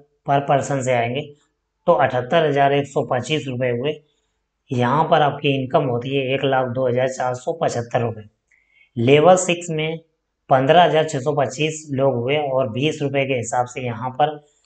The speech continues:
जो रकम आपकी होती है, वो होती है तीन लाख बारह हज़ार पाँच सौ, total मिला के हो गई चार लाख चौदह हज़ार नौ सौ पचहत्तर, ठीक है। इसके बाद में level सात में यहाँ पर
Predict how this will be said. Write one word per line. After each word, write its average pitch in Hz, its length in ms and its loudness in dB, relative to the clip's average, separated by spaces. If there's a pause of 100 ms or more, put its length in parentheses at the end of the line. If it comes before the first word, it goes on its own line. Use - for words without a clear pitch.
(140)
जो 123 240 -2
रकम 120 320 0
आपकी 127 380 2
होती 117 240 -4
है, 147 160 -2 (420)
वो 151 180 4
होती 139 260 2
है 143 60 0
तीन 143 240 0
लाख 131 160 0
बारह 123 320 0
हज़ार 123 240 -2
पाँच 131 280 -4
सौ, 143 160 -4
total 143 480 -2
मिला 143 280 0
के 131 100 -4
हो 120 140 -2
गई 139 180 -4 (400)
चार 135 320 4
लाख 135 180 2
चौदह 123 360 -2
हज़ार 123 220 2
नौ 120 200 -4
सौ 127 160 -8 (100)
पचहत्तर, 104 440 -8 (580)
ठीक 151 100 -2
है। - 160 -8 (420)
इसके 143 260 2
बाद 180 160 6
में 170 120 0
level 143 320 4
सात 143 520 2
में 156 60 -2
यहाँ 127 280 -6
पर 147 340 -4